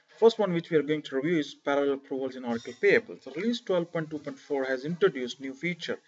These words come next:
sending workflow approval notifications in parallel. This is a change in invoice approval workflow, and this will allow invoice header level approval cycle to send notifications to all approvers simultaneously, and it will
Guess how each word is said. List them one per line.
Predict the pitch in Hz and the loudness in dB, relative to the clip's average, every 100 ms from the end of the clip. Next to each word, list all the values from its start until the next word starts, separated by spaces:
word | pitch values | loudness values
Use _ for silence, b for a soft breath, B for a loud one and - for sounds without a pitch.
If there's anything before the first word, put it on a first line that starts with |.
| B B B | B B B
sending | - 185 196 190 190 | -2 2 2 2 0
workflow | 151 143 143 147 | 2 0 0 -2
approval | 139 - 139 | -2 -2 -2
notifications | 139 135 - - 135 - 143 | -2 -4 -6 -8 -10 -10 -14
in | 131 - | -10 -4
parallel. | 127 - - - B B B B B - | -2 -2 -10 -16 B B B B B -16
This | 208 | -8
is | 254 | 0
a | 240 | 0
change | - 214 214 208 175 | 2 0 0 -2 -2
in | 156 156 160 | -2 -4 -4
invoice | 151 156 156 151 - 139 | 0 2 2 0 -6 -10
approval | 135 143 127 127 117 | -4 0 0 -2 -8
workflow, | - - 190 202 - | -10 0 4 4 2
and | 139 135 131 135 - _ _ _ - | -2 -2 -2 -8 -16 _ _ _ -16
this | 147 - | -10 -4
will | 127 - | -2 2
allow | 143 190 202 196 - - 156 | 4 6 8 6 2 -6 -10
invoice | 139 151 165 165 | -4 0 0 0
header | 143 127 | -4 -4
level | 123 120 123 123 | 0 0 0 -2
approval | - 135 123 | -4 -4 -4
cycle | - 113 - 127 | -2 -2 -2 -8
to | 120 | -8
send | 120 185 202 | -6 -2 0
notifications | 143 - - 123 170 240 | 0 -4 -6 -14 -12 -14
to | - - | -14 -4
all | - 147 180 175 | 4 6 6 2
approvers | - 135 135 - | -2 -4 -4 -6
simultaneously, | 117 107 135 180 - 135 123 - B B B B B B | -18 -14 -10 -8 -6 -4 -4 -6 B B B B B B
and | 185 | 2
it | 226 240 | 4 6
will | 233 | 4